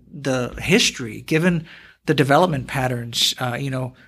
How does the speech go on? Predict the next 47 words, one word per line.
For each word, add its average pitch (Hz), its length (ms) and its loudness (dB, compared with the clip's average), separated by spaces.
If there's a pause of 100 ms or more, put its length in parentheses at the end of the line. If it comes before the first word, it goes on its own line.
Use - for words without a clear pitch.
(240)
when 147 120 -4
you 151 60 0
look 180 180 2
at 165 100 0
the 139 60 0
Far 147 240 2
East 135 140 4
Side, 175 280 0
man, 165 220 0
it's, 190 280 0
it's 226 160 -2
pretty 202 200 -2
spread 131 280 -2
out. 233 300 -2 (560)
You 151 100 -2
know, 135 100 -2
transportation 180 640 2
is 165 120 4
always 254 320 6
gonna 139 180 0
be 120 140 -2
a 113 40 2
challenge 110 560 0
out 123 200 -6
there, 113 180 -6
right? 135 220 2
'Cause, - 340 2 (200)
I 160 60 0
mean, 151 200 4
it, - 200 0
it's, - 360 -2 (300)
it, - 160 -6 (100)
the 165 80 2
development 160 480 4
patterns 127 420 -2
influence 135 520 -2
that, 117 280 -2
and 123 200 -6 (500)
that 151 220 2
will, 143 260 2
and 151 160 0
then 160 280 4
you 156 140 2
talk 156 220 2
about 147 280 2
redlining. 120 600 0 (420)
Historic 180 880 2